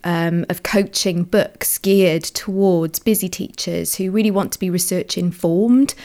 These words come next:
and want to engage with what the research has to say, but they're very busy and they want to be sort of self-developing and, and, uh, have agency to do that. So I, I just wondered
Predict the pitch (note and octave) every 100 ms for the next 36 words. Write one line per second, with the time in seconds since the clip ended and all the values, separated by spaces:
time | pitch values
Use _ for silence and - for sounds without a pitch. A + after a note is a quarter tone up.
0 | - - - - F3+ F#3+ F3+ - - -
1 | G3 F#3 F#3 F3+ F#3+ F3+ F#3 G3 F#3+ -
2 | - F#3 F3+ F3 F3+ F#3 - F3 F3 F#3+
3 | - F3+ - F3 G#3 A#3 A#3 - E3+ E3+
4 | F3 - A#3 G#3+ B3 B3 B3 - - F3
5 | E3+ F3 - F#3 G#3 G#3 - F#3+ F3+ -
6 | F3+ F3+ - - - - - - - -
7 | - - A3+ G#3 - - G#3 F#3+ F#3+ G3+
8 | - A3 G#3+ A#3 - F#3 F#3 - F3+ F3+
9 | F3+ - F3+ F3 E3+ F#3+ F3+ G3 G3+ A3
10 | A3 G#3+ G#3 G#3 G3+ G3 G#3+ - - B3
11 | - - - B3 B3 - D4 - - G#3+
12 | C4 C#4+ C#4+ E3 G#2 C#3+